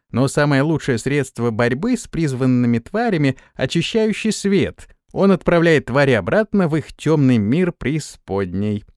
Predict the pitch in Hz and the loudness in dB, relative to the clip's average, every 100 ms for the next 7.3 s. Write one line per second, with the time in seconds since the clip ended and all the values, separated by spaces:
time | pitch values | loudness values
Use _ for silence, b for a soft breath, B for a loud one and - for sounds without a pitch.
0 | _ _ _ - 165 214 202 202 180 160 | _ _ _ -2 2 2 2 0 0 2
1 | 147 143 135 143 - 135 147 139 135 156 | 0 0 -2 -4 -2 -2 0 0 0 0
2 | 143 123 - 92 127 135 135 127 - 110 | 2 0 -2 -4 -4 0 0 0 -2 -2
3 | 113 95 - 175 208 202 - - 156 214 | -2 -4 -4 0 0 0 -4 -6 -4 -4
4 | 240 - 226 190 170 - - 165 135 - | -6 -6 -4 -2 -4 -6 -6 -4 -4 -4
5 | 180 196 185 - - 143 175 190 - 170 | -4 -2 -4 -8 -6 -4 -4 -6 -6 -6
6 | 127 127 110 135 143 143 143 - 135 139 | -4 -6 -4 -4 -4 -4 -6 -8 -12 -10
7 | 101 87 | -6 -6